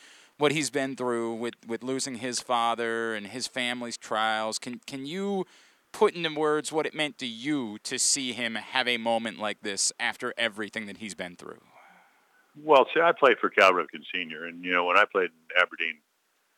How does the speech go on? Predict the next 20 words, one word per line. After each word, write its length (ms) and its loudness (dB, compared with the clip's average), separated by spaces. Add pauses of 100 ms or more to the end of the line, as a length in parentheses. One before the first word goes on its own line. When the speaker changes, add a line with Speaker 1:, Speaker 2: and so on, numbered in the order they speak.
(120)
Speaker 2:
we 60 2
had 100 8
a 20 0
meeting 320 -4
opening 400 -6
day. 220 -4 (140)
I 40 -14
mean, 160 -18
it 80 -18
was, 120 -16 (140)
like, 100 -20 (120)
thirty-eight 340 -4
degrees, 500 -8
and 100 -20
fans 300 -4
weren't 160 -2
out 220 0
there, 200 -2
and 100 -6
he, 120 -10